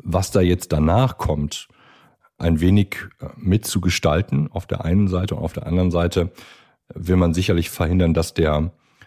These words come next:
der Gewaltapparat, der jetzt zurzeit das einzige ist, was, was dieses, dieses Land und dieses politische und gesellschaftliche System zusammenhält, da ist ja nichts anderes,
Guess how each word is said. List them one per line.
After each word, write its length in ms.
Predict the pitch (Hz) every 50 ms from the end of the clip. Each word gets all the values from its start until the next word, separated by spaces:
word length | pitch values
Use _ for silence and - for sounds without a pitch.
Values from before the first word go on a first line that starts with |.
| _ _ _ _ -
der 80 | 85
Gewaltapparat, 1400 | - - 73 76 78 85 113 151 - - - - - - 85 76 76 73 71 73 78 85 - - - - - - _ _
der 160 | - - 87
jetzt 160 | 82 80 - -
zurzeit 240 | 90 - - 80
das 160 | 85 85 - -
einzige 500 | - 98 123 165 - - 143 113 107 -
ist, 300 | - 120 - - - -
was, 240 | 82 - - -
was 160 | 87 85 - -
dieses, 440 | - 87 82 85 82 - - - - _ _ _ _ _
dieses 320 | - 90 85 85 - - -
Land 340 | 85 82 80 98 123 120 -
und 200 | 82 80 - -
dieses 200 | 87 87 92 -
politische 540 | _ - - 80 80 98 113 104 - -
und 100 | 87 82
gesellschaftliche 500 | - 85 78 90 87 - 95 - 85 85
System 280 | 82 82 - - 87 85
zusammenhält, 760 | - - 76 73 87 123 151 123 85 80 76 73 73 73 - -
da 40 |
ist 180 | - - - -
ja 80 | - -
nichts 260 | 73 73 - - -
anderes, 500 | - 73 73 73 80 110 - - -